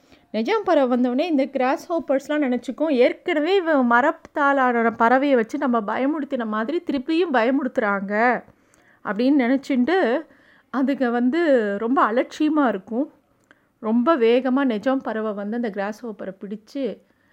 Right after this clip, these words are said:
அந்த, அதோட குழந்தைகளுக்கு இரையா சாப்பிட கொடுத்துரும். இதுதான் அந்த பக்ஸ் லைஃப். ஒரு வழியா கிராஸ்ஹோப்பர்ட்ட இருந்து ஃப்ளிக்கும் அந்த மித்த ஆண்ட்ஸும் தப்பிச்சிடும். இந்த பக்ஸும், ஆ, அவங்கள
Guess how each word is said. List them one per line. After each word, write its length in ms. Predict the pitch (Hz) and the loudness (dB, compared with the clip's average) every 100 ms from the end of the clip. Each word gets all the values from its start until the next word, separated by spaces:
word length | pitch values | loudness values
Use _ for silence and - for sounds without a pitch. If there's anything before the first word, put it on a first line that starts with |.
| _ | _
அந்த, 280 | 202 196 202 | -10 -6 -4
அதோட 300 | 196 202 196 | -4 -6 -6
குழந்தைகளுக்கு 760 | 208 208 240 220 190 - 240 196 | -6 -4 -4 -4 -6 -6 -6 -4
இரையா 280 | 202 214 226 | -4 -2 -6
சாப்பிட 440 | 226 - 185 202 | -6 -6 -6 -10
கொடுத்துரும். 400 | 196 185 - - _ _ _ _ _ _ _ | -12 -16 -18 -20 _ _ _ _ _ _ _
இதுதான் 280 | 190 190 226 | -14 -6 -4
அந்த 160 | 226 | -4
பக்ஸ் 380 | 175 190 190 - | -6 -10 -12 -10
லைஃப். 240 | 208 185 - - _ _ _ _ | -8 -8 -12 -20 _ _ _ _
ஒரு 180 | 214 214 | -8 -4
வழியா 520 | 214 220 220 208 208 | -2 -2 -2 -4 -4
கிராஸ்ஹோப்பர்ட்ட 480 | 214 226 220 196 196 | -6 -12 -10 -10 -8
இருந்து 320 | 190 220 285 - | -6 -4 -6 -6
ஃப்ளிக்கும் 440 | 226 226 247 277 | -8 -8 -4 -2
அந்த 420 | 277 202 202 196 196 _ _ | -2 -2 -2 -4 -10 _ _
மித்த 180 | 220 - | -12 -6
ஆண்ட்ஸும் 580 | 220 214 240 262 269 269 | -4 -2 -2 -2 -4 -4
தப்பிச்சிடும். 540 | 220 208 247 214 254 | -4 -6 -8 -6 -4
இந்த 140 | 320 226 190 | -2 -2 -2
பக்ஸும், 580 | 208 202 - 269 311 302 - _ _ _ - | -4 -4 -4 -2 -2 -6 -20 _ _ _ -6
ஆ, 460 | 214 208 196 190 | -4 -2 -4 -6
அவங்கள 480 | 180 - 220 208 190 | -8 -8 -6 -4 -4